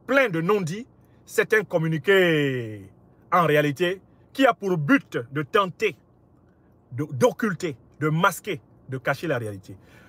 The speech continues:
Mais dans ce communiqué, il y a une seule vérité. C'est que l'ambassade de France, c'est-à-dire donc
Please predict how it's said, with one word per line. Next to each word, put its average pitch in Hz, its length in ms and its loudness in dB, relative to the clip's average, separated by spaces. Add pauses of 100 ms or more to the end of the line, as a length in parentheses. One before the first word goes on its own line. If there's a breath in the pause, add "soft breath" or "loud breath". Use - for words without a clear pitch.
Mais 147 120 0
dans 151 280 2
ce 269 120 -4
communiqué, 180 460 2
il 190 60 -6
y 165 40 2
a 156 160 -2
une 311 160 2
seule 226 200 2
vérité. 135 360 -6 (880)
C'est 165 160 -4
que 262 260 4 (560)
l'ambassade 147 420 -2
de 139 100 -8
France, 226 400 -10
c'est-à-dire 147 440 -8
donc 135 220 -6